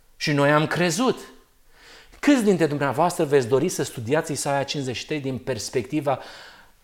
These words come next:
planului de salvare al Universului, al jertfei care s-a adus pe muntele Moria, al arderii de tot, al morții complete a celui care nu mai este, a mielului lui Dumnezeu?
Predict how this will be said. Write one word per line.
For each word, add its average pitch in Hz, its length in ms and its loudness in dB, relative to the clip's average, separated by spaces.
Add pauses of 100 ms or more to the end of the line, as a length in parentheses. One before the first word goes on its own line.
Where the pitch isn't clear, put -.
(120)
planului 131 380 0
de 123 80 0
salvare 113 380 -2
al 113 80 -2
Universului, 120 800 -2 (300)
al 120 180 -4
jertfei 123 760 -2
care 120 240 -2
s-a 110 180 -2
adus 107 360 -2
pe - 160 0
muntele 120 420 2
Moria, 143 480 4 (720)
al 127 220 4
arderii 131 480 4
de 123 160 2
tot, 254 500 4
al 127 180 2
morții 147 640 0
complete 165 560 4
a 127 80 4
celui 147 320 0
care 127 220 0
nu 135 100 -2
mai 139 180 0
este, 240 240 0
a 117 80 -2
mielului 131 360 -4
lui 127 120 -4
Dumnezeu? 185 560 -2